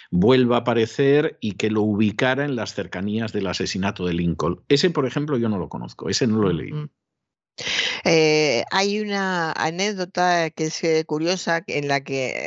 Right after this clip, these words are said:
Speaker 2: eh, con la que se comenta que vivió por fin la emoción que daba a sus personajes,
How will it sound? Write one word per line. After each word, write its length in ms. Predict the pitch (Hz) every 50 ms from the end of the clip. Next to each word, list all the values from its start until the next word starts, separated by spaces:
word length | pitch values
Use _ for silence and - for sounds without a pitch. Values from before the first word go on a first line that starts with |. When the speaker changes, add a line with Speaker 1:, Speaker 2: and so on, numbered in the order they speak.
| 76 76 -
Speaker 2:
eh, 60 | - - _
con 180 | - 151 147
la 140 | 147 143 143
que 100 | 139 147
se 180 | - - 151 135
comenta 600 | - 131 139 143 151 156 165 160 - 175 170 165
que 200 | 156 - - 143
vivió 800 | 139 139 135 135 135 143 147 147 147 151 151 151 151 151 151 147
por 160 | - 143 139
fin 300 | - - 160 151 151 151
la 80 | 147 143
emoción 680 | 143 143 139 135 135 - - 151 151 147 151 151 147 -
que 140 | - 147
daba 240 | 139 139 143 143 139
a 40 | 143
sus 240 | 143 - 151 139 -
personajes, 760 | - 160 151 - - 135 139 147 160 - - - 139 147